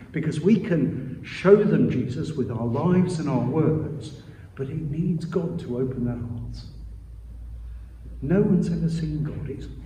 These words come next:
God the only Son who's made him known. This is quite a section, isn't it? This is, this is amazing stuff.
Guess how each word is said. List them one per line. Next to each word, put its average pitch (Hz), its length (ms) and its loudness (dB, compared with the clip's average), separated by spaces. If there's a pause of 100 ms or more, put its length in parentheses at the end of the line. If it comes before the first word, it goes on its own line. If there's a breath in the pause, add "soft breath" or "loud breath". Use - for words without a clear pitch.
God 165 380 -6
the 165 60 2
only 160 260 0
Son - 640 -2 (1120)
who's 123 240 -8
made 123 220 2
him 117 280 -2
known. 101 360 -4 (1500 loud breath)
This 208 240 0
is - 100 -6
quite - 300 -4
a - 80 -6
section, - 540 -6
isn't - 280 -6
it? - 100 -8 (760)
This 196 220 -4
is, 160 300 -2
this 202 180 -2
is 170 160 -4
amazing 156 880 0
stuff. - 240 -8